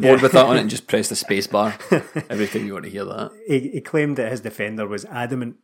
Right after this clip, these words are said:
Speaker 2: in the dressing room that he got a full foot in the ball. No, he absolutely didn't. He didn't get near it. It was an, as easy a penalty as you'll see.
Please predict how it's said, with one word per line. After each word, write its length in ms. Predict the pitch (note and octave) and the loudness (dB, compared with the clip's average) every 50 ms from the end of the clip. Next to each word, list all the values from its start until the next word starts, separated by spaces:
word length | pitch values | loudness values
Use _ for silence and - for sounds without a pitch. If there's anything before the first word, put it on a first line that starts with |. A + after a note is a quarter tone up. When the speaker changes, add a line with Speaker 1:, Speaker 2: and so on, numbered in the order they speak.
| _ | _
Speaker 2:
in 120 | - A2+ G#2 | -14 -14 -14
the 60 | G#2 | -12
dressing 320 | G2+ G#2 G2+ G2 - - G#2 | -12 -12 -12 -12 -12 -14 -16
room 100 | G2 G#2 | -16 -14
that 100 | G#2 G#2+ G#2+ | -14 -16 -16
he 60 | F#2+ | -14
got 160 | - G#2+ F#2 | -16 -16 -16
a 40 | G#2 | -16
full 260 | - - A#2+ A2 G#2+ | -16 -16 -14 -14 -16
foot 180 | - - A#2+ - | -16 -18 -18 -18
in 60 | A2+ | -16
the 60 | G#2+ | -12
ball. 260 | G2 G#2 G2+ G#2+ G#2+ - - E3 - - | -10 -8 -8 -8 -10 -12 -18 -20 -20 -20
No, 80 | A#2 G#2+ | -18 -18
he 160 | - - - - - | -18 -18 -18 -14 -10
absolutely 520 | A2+ A#2+ B2+ - - - B2 G#2+ G#2+ G#2+ | -10 -10 -10 -10 -10 -10 -8 -8 -8 -10
didn't. 260 | G#2+ G#2 G#2 A2+ C#3 | -10 -12 -12 -12 -12
He 60 | C3 A#2+ | -8 -4
didn't 180 | D3 E3+ G3 | -4 -2 0
get 140 | F#3+ D3+ G#2+ | 0 -2 -2
near 180 | G#2 G#2 G#2+ A#2+ | -4 -8 -8 -8
it. 100 | B2 - - - _ - | -10 -12 -20 -20 _ -14
It 40 | B2 | -14
was 140 | A2 A2 A#2+ | -12 -10 -10
an, 180 | A2 A#2+ - - _ - | -12 -12 -14 -16 _ -14
as 140 | A#2 G#2 B2+ | -12 -8 -6
easy 240 | B2 D3 C#3 C#3+ C3 | -6 -4 -4 -2 -4
a 60 | A2+ | -4
penalty 340 | - B2 A#2 A2 A2 G#2+ G#2 | -4 -8 -10 -10 -10 -12 -12
as 100 | G2 - | -12 -12
you'll 100 | G2+ F2+ | -14 -14
see. 340 | - - A2 G#2 A2 A2+ | -14 -12 -10 -12 -12 -12